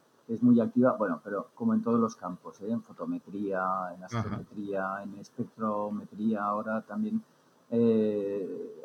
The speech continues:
Speaker 1: hay, hay grupos que son muy activos desarrollando software por todo el
Speaker 2: Ujú.
Speaker 1: mundo.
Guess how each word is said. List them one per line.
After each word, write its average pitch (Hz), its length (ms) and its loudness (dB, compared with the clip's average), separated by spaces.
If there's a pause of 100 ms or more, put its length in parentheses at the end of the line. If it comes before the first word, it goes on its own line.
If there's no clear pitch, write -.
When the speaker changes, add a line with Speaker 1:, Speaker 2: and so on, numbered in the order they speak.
Speaker 1:
hay, 120 320 6
hay 117 300 4
grupos 127 600 4
que 113 340 2
son 113 180 -4
muy 113 200 2
activos 117 480 -2 (300)
desarrollando 107 640 -2
software 110 440 -2 (360)
por - 120 -16
todo 117 140 0
el 104 60 0
Speaker 2:
Ujú. 160 80 0
Speaker 1:
mundo. 240 340 2